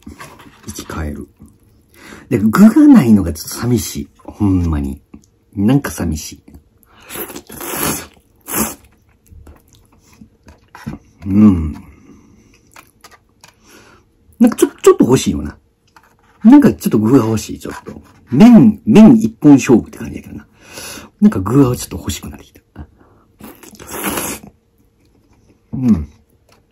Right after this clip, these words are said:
なんかあっさりしてる。うん。と、鶏ガラっていうのか。どうやねん。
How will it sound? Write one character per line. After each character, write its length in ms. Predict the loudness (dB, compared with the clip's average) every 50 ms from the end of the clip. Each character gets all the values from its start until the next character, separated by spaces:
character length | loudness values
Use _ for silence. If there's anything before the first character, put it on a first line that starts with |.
| _ _ -18 -10
な 160 | -4 -4 -4
ん 40 | -4
か 60 | -4
あ 60 | -8 -10
っ 40 |
さ 240 | -10 -10 -4 0 0
り 120 | 0 0 0
し 120 | -6 -10
て 60 | -16
る。 100 | -16 -16 -18 _ _ _ _ _ _ _ _ _ -20 -16 _
う 120 | -2 2 2
ん。 80 | 2 2 0 -10 -16 _
と、 160 | -10 -10 -10 -10
鶏 360 | -8 -2 4 6 6 6 6
ガ 120 | 6 2
ラ 100 | -2 -2
っ 20 | -8
て 140 | -10 -16 -20
い 20 |
う 60 | -20
の 40 | -20
か。 160 | -20 -20 -20 _ _ _ _ -20 _ _ _ _ _ _ _ _ -10
ど 180 | -6 -6 -6
う 20 | -6
や 60 | -6
ね 60 | -10
ん。 180 | -16 -20 -20